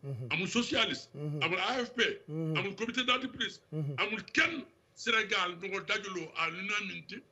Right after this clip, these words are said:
Speaker 1: Nekk
Speaker 2: Ni benn
Speaker 1: benn.
Speaker 2: but la ñu am.
Speaker 1: Mhm.
Speaker 2: Mooy feebar bii sunu Borom tabaraka wa taala jële ko fi.
Speaker 1: Mhm.
Speaker 2: Kon Baye Cheikh,
Speaker 1: Mhm.
Speaker 2: réew maa ngoog, wax naa la indépendance bi mu jógee.
Speaker 1: Wallaay.
Speaker 2: Baye Cheikh wax naa la, Baye Cheikh li ñuy ñaan léegi.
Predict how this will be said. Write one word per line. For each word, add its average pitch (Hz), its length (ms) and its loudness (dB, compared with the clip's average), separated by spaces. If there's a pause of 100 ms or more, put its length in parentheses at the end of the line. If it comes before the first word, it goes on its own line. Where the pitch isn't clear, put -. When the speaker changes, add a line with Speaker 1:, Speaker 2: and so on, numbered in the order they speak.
Speaker 1:
Nekk 143 260 -2
Speaker 2:
Ni 147 40 0
benn 233 160 6
Speaker 1:
benn. 226 160 2
Speaker 2:
but 180 200 -2
la 165 80 2
ñu 160 80 2 (100)
am. 156 80 0
Speaker 1:
Mhm. 151 400 0 (100)
Speaker 2:
Mooy 175 160 2
feebar 165 360 -2
bii - 320 -6 (260)
sunu 170 160 -6
Borom 156 160 -6
tabaraka 151 280 -2
wa 151 60 -4
taala 135 320 -2
jële 131 160 -2
ko - 160 -20
fi. - 240 -12
Speaker 1:
Mhm. 127 220 -4 (640)
Speaker 2:
Kon 135 160 -4
Baye 135 160 0
Cheikh, 208 300 -4 (180)
Speaker 1:
Mhm. 127 240 -4 (120)
Speaker 2:
réew 147 260 2
maa 131 180 2
ngoog, - 260 -6
wax 139 160 -4
naa 135 140 -8
la 127 420 -2
indépendance 131 540 0
bi 135 60 -6
mu 139 120 -8
jógee. 117 260 -4 (100)
Speaker 1:
Wallaay. 131 420 2
Speaker 2:
Baye 147 140 4
Cheikh - 180 0
wax 131 180 -4
naa 131 140 2
la, 135 80 2 (1000)
Baye 139 140 4
Cheikh 139 200 -2
li 151 120 0
ñuy 160 180 0
ñaan 139 240 2
léegi. 123 300 0